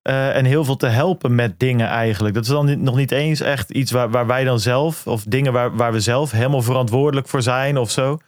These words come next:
Maar je wordt gewoon gevraagd om te, om, om te helpen, om mee te denken, eh, over, over van alles en nog wat.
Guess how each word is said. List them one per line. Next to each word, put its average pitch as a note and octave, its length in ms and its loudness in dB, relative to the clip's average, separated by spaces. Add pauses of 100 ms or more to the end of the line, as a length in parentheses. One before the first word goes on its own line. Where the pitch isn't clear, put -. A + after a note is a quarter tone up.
(140)
Maar - 400 -6
je - 20 2
wordt D#3 160 2
gewoon D3 160 2
gevraagd C3 400 0
om B2+ 100 0
te, - 140 -6
om, C3 260 0
om C#3+ 160 2
te A#2+ 100 0
helpen, C3 400 0
om A#2+ 120 2
mee C3+ 220 2
te C#3 140 -2
denken, B2+ 720 0
eh, A2+ 280 0
over, A2+ 420 0
over A2 220 0
van A2+ 140 0
alles A2 280 0
en A2 80 0
nog G#2 180 -2
wat. G2+ 260 -4